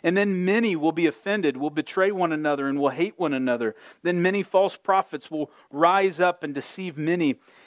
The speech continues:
and because lawlessness will <clears throat> abound, the love of many will grow cold, but he who endures to the end shall be saved. And this gospel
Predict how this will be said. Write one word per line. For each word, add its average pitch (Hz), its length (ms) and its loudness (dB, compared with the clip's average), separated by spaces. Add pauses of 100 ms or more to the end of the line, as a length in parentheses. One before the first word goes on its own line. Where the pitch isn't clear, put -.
(140)
and 147 120 -2
because 151 440 -2
lawlessness 156 880 0 (140)
will 151 340 4 (1200)
<clears throat> - 760 -10
abound, 143 760 -2 (180)
the 139 80 -6
love 170 380 2
of 135 160 -2
many 151 420 -2
will 135 160 0
grow 127 240 0
cold, 127 560 -2 (260)
but 123 120 -12
he 160 180 -6
who 147 100 0
endures 135 480 0
to 131 100 -14
the 123 180 0
end 135 160 -2
shall 120 200 -2
be 117 140 -6
saved. 131 420 -2
And 120 120 -2
this 123 120 -4
gospel 131 640 -4